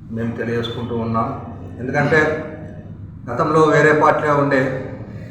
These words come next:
కోతి కొబ్బరి చిప్ప దొరికినట్టు మరి కాంగ్రెస్ పట్టణ ఉపాధ్యక్షుడిగా మరి బాధ్యతలు స్వీకరించాడు. ఒకటే రోజులో అందరికీ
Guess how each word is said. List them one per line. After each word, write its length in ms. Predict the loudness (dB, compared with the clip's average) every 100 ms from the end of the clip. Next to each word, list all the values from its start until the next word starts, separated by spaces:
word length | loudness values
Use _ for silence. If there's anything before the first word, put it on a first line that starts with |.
| -14 -8
కోతి 220 | -4 -2 0
కొబ్బరి 240 | 2 2
చిప్ప 200 | 0 -2
దొరికినట్టు 640 | 0 2 2 2 2 0 0
మరి 420 | 0 2 4 4 4
కాంగ్రెస్ 480 | 4 4 2 0 -4 -8 -12 -12 -10 -4
పట్టణ 240 | -2 2
ఉపాధ్యక్షుడిగా 680 | 4 6 6 4 2 2 4
మరి 180 | 4 4
బాధ్యతలు 420 | 4 2 2 -2
స్వీకరించాడు. 640 | -2 -2 -2 0 -2 -2 -4 -8 -12 -14 -14 -14 -6
ఒకటే 280 | 0 6 8
రోజులో 440 | 8 6 4 2 -2 -6 -8 -4 -2 0 0 0 0 0 0 0 0
అందరికీ 380 | 2 4 4